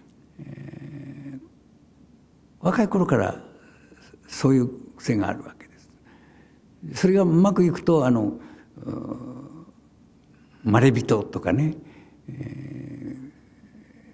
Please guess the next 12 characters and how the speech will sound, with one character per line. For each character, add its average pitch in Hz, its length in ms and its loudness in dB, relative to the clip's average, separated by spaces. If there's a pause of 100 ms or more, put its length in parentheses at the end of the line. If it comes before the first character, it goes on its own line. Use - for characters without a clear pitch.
(3500)
騎 - 180 0
手 135 120 4
流 135 260 2
利 135 120 0
譚 123 260 0
と 110 120 -6
か、 - 260 -10 (500)
ピ - 320 -6 (120)
タ 139 100 -2
ッ 139 120 -4
と - 200 -2
こ 123 460 0